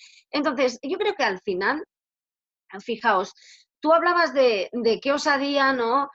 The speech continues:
Eh, las expectativas. Es que al, en el fondo,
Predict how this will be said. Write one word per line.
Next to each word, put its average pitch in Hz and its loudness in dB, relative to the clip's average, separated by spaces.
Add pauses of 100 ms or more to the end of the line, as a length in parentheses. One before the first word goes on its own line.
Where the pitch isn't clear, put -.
(240)
Eh, 208 2
las 220 0
expectativas. 226 -2 (320)
Es - -10
que 403 2
al, 277 0
en 269 0
el 240 -2
fondo, 349 0